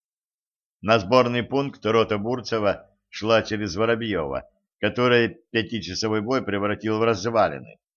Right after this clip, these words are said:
Казалось, в поселке не осталось ни одного целого дома. Дым пожаров ел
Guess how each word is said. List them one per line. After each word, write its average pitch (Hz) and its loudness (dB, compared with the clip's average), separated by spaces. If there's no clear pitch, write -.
Казалось, 143 2
в - -20
поселке 170 -4
не 90 -2
осталось 160 2
ни 147 -2
одного 147 2
целого 127 -2
дома. 73 -6
Дым 110 0
пожаров 113 4
ел 110 0